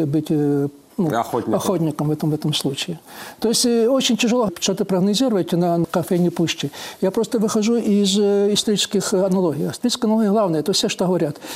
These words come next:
Speaker 1: Это Первая мировая война. Но здесь очень важное, э, с-, изменение, которое состоялось в конце лета, начале осени. Это, э, б-, говорят, что это ос-, последняя конвенционная война и первая техническая война. То есть появление новой технологии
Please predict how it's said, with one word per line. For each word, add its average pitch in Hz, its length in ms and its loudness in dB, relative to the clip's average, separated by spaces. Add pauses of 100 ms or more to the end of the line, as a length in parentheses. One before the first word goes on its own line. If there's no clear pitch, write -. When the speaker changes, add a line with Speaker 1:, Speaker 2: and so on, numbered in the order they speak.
(100)
Speaker 1:
Это 180 200 -2
Первая 220 280 0
мировая 196 440 2
война. 170 340 2
Но 185 340 0 (440)
здесь 175 300 2
очень 208 300 0
важное, 180 540 0
э, 233 140 -2
с-, - 240 -4
изменение, 180 380 2
которое 180 260 -2
состоялось 170 400 0
в - 40 -4
конце 175 440 0 (420)
лета, 196 400 0
начале 175 440 0
осени. 156 460 0 (460)
Это, 185 380 0
э, 196 80 2
б-, 165 160 2
говорят, 208 360 0
что - 120 0
это 196 220 0
ос-, - 220 -2
последняя 190 420 0
конвенционная 185 680 2
война 160 280 2
и 196 140 -2
первая 180 420 0
техническая 165 560 -2
война. 139 220 -4 (400)
То 185 100 0
есть 180 180 0
появление 196 560 2
новой 185 220 2
технологии 190 680 0